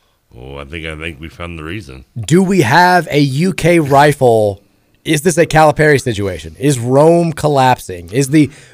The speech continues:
Speaker 2: the U K rifle empire being removed now, brick from brick? Is it starting to, to, to crumble a little bit here?
Speaker 1: Is this, um, uh, what was the women's coach who, well, which one that had all the other players revolting and leaving?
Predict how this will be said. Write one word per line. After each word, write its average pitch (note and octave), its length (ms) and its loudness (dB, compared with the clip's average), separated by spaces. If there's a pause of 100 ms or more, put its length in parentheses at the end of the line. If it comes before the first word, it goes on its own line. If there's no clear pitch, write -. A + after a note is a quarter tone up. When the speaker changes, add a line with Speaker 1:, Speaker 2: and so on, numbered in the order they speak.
Speaker 2:
the D#3 100 2
U D3+ 260 -2
K F3 260 2
rifle D3+ 760 4
empire B2 800 0 (680)
being D#3+ 240 2
removed D#3 480 4
now, B2 180 0
brick C3 320 -2
from C3 160 -4
brick? A#2 160 -2
Is B2+ 120 -2
it B2+ 60 -18
starting D#3 480 2
to, D3 420 0
to, C#3 180 -4
to - 140 -8
crumble C3 500 0
a G#2+ 40 -6
little G#2+ 200 -4
bit F2+ 200 -10
here? E2 320 -16
Speaker 1:
Is E2+ 160 -16
this, F2 220 -14
um, E2+ 540 -4
uh, D#2 260 -4
what E2+ 120 -4
was F#2+ 180 -4
the E2 80 -6
women's E2+ 360 -4
coach F2 340 -6
who, D#2+ 260 -8
well, D2+ 300 -8
which - 240 -14
one D#2 180 -6
that C#2+ 100 -8
had D2+ 120 -6
all D2 160 -2
the C#2 120 -10
other D2 240 -10
players D#2+ 540 -8
revolting D#2 640 -8
and D2+ 120 -10
leaving? E2 420 -8